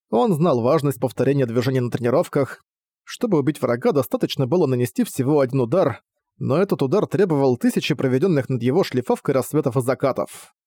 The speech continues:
Тот, кто тысячу раз взмахнул мечом, непременно победит того, кто взмахнул им всего раз. «На этом всё», сказал Гушан Тимур.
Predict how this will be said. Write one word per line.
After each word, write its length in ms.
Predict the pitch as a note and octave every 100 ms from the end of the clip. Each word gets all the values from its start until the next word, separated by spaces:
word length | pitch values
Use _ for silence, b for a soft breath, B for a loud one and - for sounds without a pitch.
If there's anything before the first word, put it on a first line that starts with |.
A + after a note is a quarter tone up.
| _ _ _ _ _
Тот, 220 | - D3 -
кто 160 | D3+
тысячу 360 | C3 C#3 C#3+ C3
раз 160 | C#3
взмахнул 340 | B2 B2+ C#3+ C3+
мечом, 500 | A#2 - D#3+ D#3+ - _ _ _ _
непременно 640 | G3+ A3+ G3 G3 D#3 C3 A#2+
победит 360 | B2+ C3 B2+
того, 280 | B2+ A#2 D#3
кто 140 | -
взмахнул 460 | B2+ B2 A#2+ C3+ D3+
им 80 | F#3
всего 320 | - D#3+ B2+
раз. 440 | A2 - - - - _ _ _ _ _ _
«На 180 | C3 C#3+
этом 220 | D3+ C3+
всё», 380 | - - - - _ _ _ _ -
сказал 480 | - C#3 A#2 A#2+ C3
Гушан 360 | F#3 - B2+ A#2
Тимур. 420 | D3 B2+ G2+